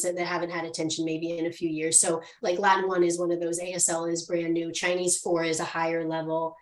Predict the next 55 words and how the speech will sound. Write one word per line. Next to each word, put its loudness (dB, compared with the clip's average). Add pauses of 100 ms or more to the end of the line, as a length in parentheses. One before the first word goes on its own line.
(200)
that 4
we're 2
re-, 4
reassessing. 2
And 4
then 2
Arabic -2
one, 0
we -2
really -2
wanted -4
to -6
take -2
off -2
the -12
textbook. -6
So 4 (220)
for 0
different 6
reasons, 4
we -2
were 4
looking 2
at 0
each -4
one -2
of 0
these 2
courses. 2 (340)
And 4
I 4
came 4
back 4
from -2
the -2
conference 0
and -6
was -2
like, -4
"Hey, 0 (380)
this 4
narrative 8
mapping 2
thing 0
is -4
cool. -2 (280)
Let 8
me 6
just 2
share 6
my 2
screen 0
and 0
show 0
you 4